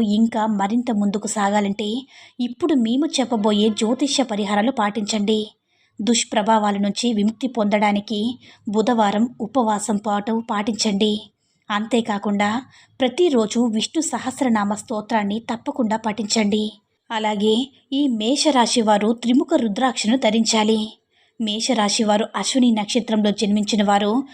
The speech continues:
నవముఖి రుద్రాక్షను ధరించాలి. భరణి నక్షత్రంలో జన్మించిన వారు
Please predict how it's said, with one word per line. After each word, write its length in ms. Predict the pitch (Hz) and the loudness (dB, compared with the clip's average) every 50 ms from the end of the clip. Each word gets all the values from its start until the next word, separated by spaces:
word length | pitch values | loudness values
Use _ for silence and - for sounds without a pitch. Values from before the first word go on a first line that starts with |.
| - - _ - 233 214 | -20 -20 _ -6 -4 -2
నవముఖి 520 | 208 202 202 220 269 262 233 226 - - 226 | -2 -2 0 2 4 4 4 2 2 0 0
రుద్రాక్షను 580 | 208 208 196 180 226 226 226 - - 202 226 | 0 0 -2 0 0 -2 0 0 0 0 0
ధరించాలి. 600 | 233 233 214 214 208 202 - 226 214 208 220 220 220 220 - - _ _ _ _ _ _ _ - | 0 0 0 -2 -2 0 0 0 2 2 2 0 -2 -4 -8 -14 _ _ _ _ _ _ _ -4
భరణి 380 | 208 220 220 226 262 339 359 359 | -2 0 0 2 2 2 2 4
నక్షత్రంలో 600 | 320 285 254 - - 269 247 - 247 233 233 240 233 | 2 2 0 0 -2 -2 0 2 2 4 4 4 2
జన్మించిన 520 | - - 220 202 214 220 202 - 226 220 202 | 2 0 0 2 2 2 0 0 -2 -2 0
వారు 280 | 208 202 208 208 208 | 2 2 2 0 0